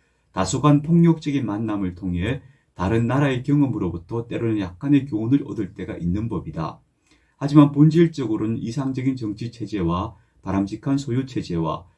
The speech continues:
공정한 법률, 조세 재정, 교육 제도에 대한 상이한 비전들은 민족적 경험을 바탕으로 다듬어지며 다른 나라들의 경험은 거의 완벽하게 무시당한다.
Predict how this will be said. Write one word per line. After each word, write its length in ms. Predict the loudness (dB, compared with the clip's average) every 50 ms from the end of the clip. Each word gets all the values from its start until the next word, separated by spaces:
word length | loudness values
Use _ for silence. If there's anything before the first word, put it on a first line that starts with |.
| _ _ _
공정한 560 | -4 -4 -2 -2 0 2 4 4 4 4 2
법률, 480 | 0 0 0 2 2 4 4 2 2 -2
조세 340 | -6 -8 -6 -4 -4 -4 -2
재정, 400 | -4 -4 -4 -4 -4 -4 -4 -4
교육 340 | -4 -4 -2 -2 -4 -6
제도에 360 | -6 -6 -4 -2 -2 -2 -2 -2
대한 200 | -4 -4 -6 -6
상이한 500 | -6 -8 -10 -8 -6 -4 -2 -2 -2 -2
비전들은 680 | -2 -2 -2 -2 -4 -6 -6 -6 -6 -4 -4 -6 -8 -10 -14 -20 _ _ _ 2
민족적 760 | 6 8 8 8 6 4 0 -4 -6 -10 -10 -10 -10 -2
경험을 460 | 4 6 6 6 6 4 4 4 4 4
바탕으로 540 | 2 -6 -10 -8 -6 -6 -4 -4 -4 -6
다듬어지며 840 | -6 -8 -10 -8 -6 -4 -4 -6 -6 -6 -4 -2 0 0 0 -2 -4 -8 -16 _ _ _ _ _
다른 260 | -6 -2 0 0 2 2
나라들의 480 | 2 2 2 2 2 0 0 -2 -2
경험은 480 | -2 -4 -4 -2 -2 -2 -2 -4 -6 -4
거의 240 | -4 0 2 2 2
완벽하게 640 | 2 0 0 -2 -2 -2 -4 -6 -8 -10 -8 -6
무시당한다. 800 | -6 -6 -6 -8 -8 -8 -8 -6 -4 -4 -6 -6 -8 -12 -14 -14